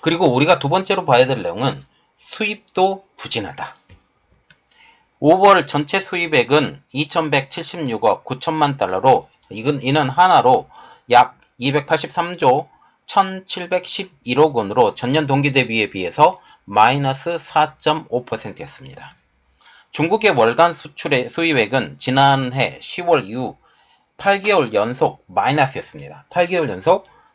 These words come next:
중국의 경기는 하락하고 있다. 돈을 쓰지 않고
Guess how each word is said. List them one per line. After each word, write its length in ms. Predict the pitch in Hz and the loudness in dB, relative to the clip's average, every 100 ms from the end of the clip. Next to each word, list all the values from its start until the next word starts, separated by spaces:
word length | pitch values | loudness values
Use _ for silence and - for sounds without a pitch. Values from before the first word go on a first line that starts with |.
| - | -18
중국의 500 | - 104 107 120 117 | -12 -10 -6 -6 -6
경기는 520 | 92 90 92 135 185 _ _ - | -12 -12 -6 -6 -8 _ _ -6
하락하고 480 | 143 139 - - | -4 -4 -10 -16
있다. 280 | - - 143 _ _ _ _ _ - | -16 -16 -18 _ _ _ _ _ -8
돈을 520 | 110 107 110 151 170 | -6 -4 -2 -4 -6
쓰지 480 | - 165 143 160 - | -10 -10 -6 -6 -6
않고 560 | - 90 95 - 156 | -12 -14 -8 0 0